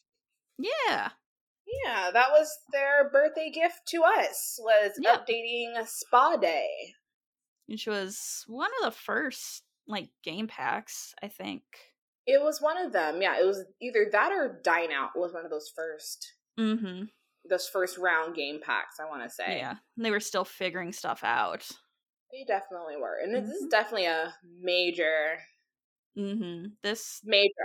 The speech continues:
Speaker 2: update. Definitely, like,
Speaker 1: Yeah.
Speaker 2: gives the pack more depth. You know,
Speaker 1: Mm-hmm.
Speaker 2: you're, you're not just getting new items, new cast, or anything like that. They're actually giving you new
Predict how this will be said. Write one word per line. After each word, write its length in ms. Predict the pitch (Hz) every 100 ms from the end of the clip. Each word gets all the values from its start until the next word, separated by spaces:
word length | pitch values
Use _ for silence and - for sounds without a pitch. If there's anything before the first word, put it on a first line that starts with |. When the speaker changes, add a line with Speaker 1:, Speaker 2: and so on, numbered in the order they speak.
| 151
Speaker 2:
update. 320 | 151 147 135
Definitely, 400 | - 190 240 208
like, 180 | 185 165
Speaker 1:
Yeah. 120 | 147 131 - _ _ _ _ _ -
Speaker 2:
gives 680 | 180 180 180 - - - - _ -
the 80 |
pack 300 | 180 - 165 -
more 320 | 180 151 139 - _ _
depth. 200 | 165 139 - _ _ _ _ _ _ _
You 200 | 233 226
know, 60 | 226 165
Speaker 1:
Mm-hmm. 100 | 165
Speaker 2:
you're, 80 | 170 - -
you're 80 |
not 180 | 175 160
just 260 | 165 160 165 -
getting 480 | 170 165 160 151 165 165 185
new 180 | 180 185 165
items, 680 | 175 175 165 160 156 -
new 520 | 180 170 160 156 156 151 _ _ - _ _ _
cast, 680 | - 214 185 165 160 165 -
or 80 | 180
anything 320 | 170 170 165
like 240 | 151 147
that. 240 | 170 160 156
They're 100 | 165
actually 280 | - 160 156
giving 340 | 165 170 170
you 480 | 151 147 147 147 160 _ _ _ _ 294
new 180 | 359